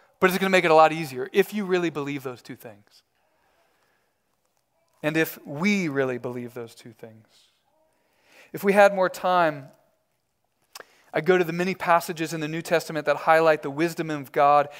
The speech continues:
in creating a church. It's full of different people, full of different kinds of giftings.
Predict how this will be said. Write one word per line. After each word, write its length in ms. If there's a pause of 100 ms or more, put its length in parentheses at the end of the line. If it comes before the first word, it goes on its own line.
(100)
in 120
creating 340
a 80
church. 680 (2000)
It's 140
full 260
of 100
different 280
people, 320
full 280
of 80
different 280
kinds 240
of 120
giftings. 720